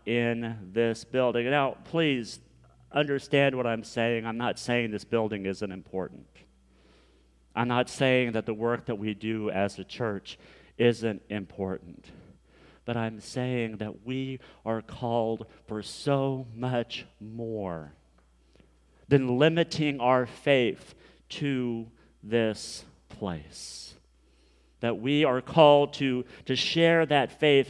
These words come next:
out into the world. And that is what John Wesley did. The founder of the Methodist movement, you know, at, at one time,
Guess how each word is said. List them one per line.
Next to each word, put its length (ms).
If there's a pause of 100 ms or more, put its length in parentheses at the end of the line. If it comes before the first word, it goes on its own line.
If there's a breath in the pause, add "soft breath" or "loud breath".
out 460
into 960 (380 loud breath)
the 200
world. 680 (1300 soft breath)
And 120
that 140
is 120
what 140
John 300
Wesley 400
did. 320 (800 soft breath)
The 80
founder 440
of 160
the 80
Methodist 420
movement, 240
you 60
know, 220
at, 160
at 180
one 180
time, 360